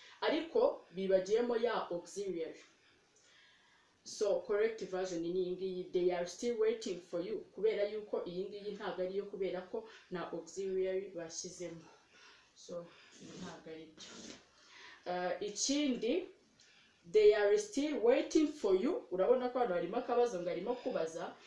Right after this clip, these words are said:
ariko mu by'ukuri hano yibagiwe iki? Hano yibagiwe guhinduranya auxiliary na object. So, "Are they waiting for you?"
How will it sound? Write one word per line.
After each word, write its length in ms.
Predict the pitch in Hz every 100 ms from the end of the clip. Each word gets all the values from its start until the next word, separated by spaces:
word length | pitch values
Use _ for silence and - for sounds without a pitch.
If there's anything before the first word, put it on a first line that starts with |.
| - -
ariko 300 | 208 277 254
mu 80 | 190
by'ukuri 380 | 180 233 233 202
hano 180 | 202 185
yibagiwe 480 | 165 160 156 - 165
iki? 220 | 180 - 180 - _
Hano 240 | 277 302
yibagiwe 440 | 214 190 180 180 175
guhinduranya 540 | 180 170 165 170 165 -
auxiliary 840 | 202 190 - 262 247 226 220 240 -
na 140 | 185 180
object. 540 | - 175 - 160 - - - - _ - - -
So, 360 | - - 175 - - _
"Are 260 | 185 180 185
they 240 | 269 269
waiting 440 | 254 302 320 311
for 240 | - - 190
you?" 120 | 196